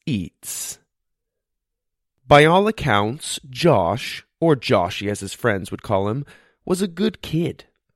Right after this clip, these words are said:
His mom never had to ask him twice to brush his teeth or to go to bed or do his chores. In fact, most of the time, he did that stuff without being asked.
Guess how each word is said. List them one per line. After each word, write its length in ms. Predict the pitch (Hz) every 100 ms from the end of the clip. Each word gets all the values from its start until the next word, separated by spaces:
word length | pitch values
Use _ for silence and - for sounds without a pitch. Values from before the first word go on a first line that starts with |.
| _
His 280 | - 120 107
mom 420 | 123 123 147 165
never 280 | 135 127 131
had 180 | 135 135
to 120 | 147
ask 300 | 113 113 -
him 80 | 147
twice 540 | - - 98 90 -
to 100 | -
brush 380 | 95 101 101 -
his 160 | 127 -
teeth 500 | - 101 101 104 - - - -
or 140 | 127
to 60 | 127
go 200 | 127 127
to 100 | 139
bed 600 | - 110 107 107 113 110
or 80 | 110
do 240 | 107 104
his 180 | 104 -
chores. 680 | - - 80 67 - - - _ _ _ _ -
In 80 | 127
fact, 460 | 147 180 131 - - _ _
most 400 | 123 160 220 -
of 80 | 98
the 80 | 76
time, 480 | - 71 73 101 - _ -
he 120 | 160
did 220 | 165 208
that 180 | 143 151
stuff 320 | - 143 -
without 600 | 135 - - 131 180 - -
being 240 | 95 80 -
asked. 500 | 87 - - -